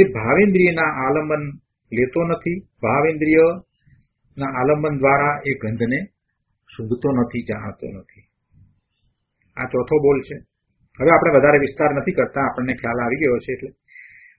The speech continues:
પાંચમા બોલમાં કહે છે કે સકલ વિષયોના વિશેષોમાં સાધારણ એવા એક જ સંવેદન પરિણામ રૂપ તેનો સ્વભાવ હોવાથી તે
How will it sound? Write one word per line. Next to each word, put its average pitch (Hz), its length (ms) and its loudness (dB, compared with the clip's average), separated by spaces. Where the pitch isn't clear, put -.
પાંચમા 190 400 6
બોલમાં 156 320 2
કહે 143 140 2
છે 160 140 -4
કે 165 120 -4
સકલ 202 440 2
વિષયોના 165 560 2
વિશેષોમાં 143 720 -2
સાધારણ 139 680 0
એવા 135 400 2
એક 147 240 0
જ 151 100 0
સંવેદન 180 680 6
પરિણામ 143 440 0
રૂપ 135 240 -2
તેનો 127 260 -6
સ્વભાવ 110 520 -8
હોવાથી 110 500 -4
તે 175 80 2